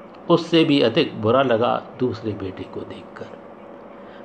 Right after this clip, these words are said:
पढ़ाई लिखाई में कभी मन नहीं लगा उसका। दिन भर आवारागर्दी, काम धंधे का कोई ख्याल नहीं और ना ही अपने भविष्य का। उसे इस बात का रत्ती भर मलाल भी नहीं। खटकने वाली खास बात तो यह थी कि उसकी दिलचस्पी के दायरे कुछ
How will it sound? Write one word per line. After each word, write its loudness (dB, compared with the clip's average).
पढ़ाई 6
लिखाई 4
में -2
कभी 0
मन -2
नहीं 0
लगा 2
उसका। -2
दिन 2
भर 2
आवारागर्दी, 2
काम 2
धंधे 2
का 2
कोई 0
ख्याल 2
नहीं -4
और 4
ना 4
ही 2
अपने 0
भविष्य -2
का। -6
उसे 4
इस 4
बात 2
का 4
रत्ती 2
भर -2
मलाल 2
भी -4
नहीं। -6
खटकने 0
वाली 4
खास 2
बात 0
तो 2
यह 2
थी 2
कि -2
उसकी 0
दिलचस्पी 2
के 2
दायरे 4
कुछ -2